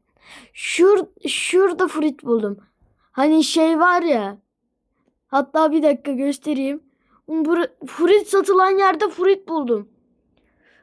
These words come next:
Öylesine, a-, şurada fruit buldum işte bak. Hop. Burada fruit bulduysa-, ateş fruitini buldum. Galiba birinin fruitini çaldım. Ama ben geldiğimde kimse yoktu.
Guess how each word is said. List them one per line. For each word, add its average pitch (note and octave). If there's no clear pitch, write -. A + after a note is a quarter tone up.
Öylesine, F4
a-, D#4
şurada F4+
fruit D#4+
buldum C4+
işte A#3
bak. A#3+
Hop. C#4+
Burada B3+
fruit C#4+
bulduysa-, D4+
ateş A4+
fruitini G#4
buldum. G#4
Galiba F#4
birinin F4
fruitini D4
çaldım. G3+
Ama E4+
ben F#4+
geldiğimde F4+
kimse F4
yoktu. D#4+